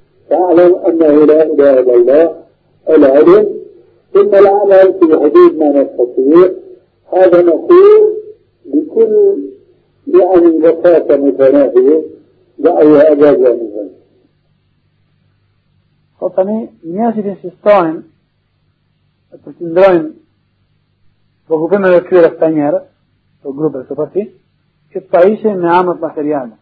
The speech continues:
Speaker 2: A ne, ne nuk mundem të pajishe me armë materiale. A ta thonë, jo,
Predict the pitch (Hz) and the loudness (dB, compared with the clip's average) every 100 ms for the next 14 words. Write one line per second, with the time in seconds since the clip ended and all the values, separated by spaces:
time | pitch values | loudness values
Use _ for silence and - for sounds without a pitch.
0 | _ _ _ _ _ _ 180 220 262 277 | _ _ _ _ _ _ -4 0 2 2
1 | 254 294 262 202 214 220 185 185 175 170 | 0 0 0 0 -4 -4 -4 -2 -2 -4
2 | 170 165 139 120 _ _ _ _ - 196 | -2 -2 -4 -8 _ _ _ _ -4 -2
3 | 220 233 262 | 2 2 2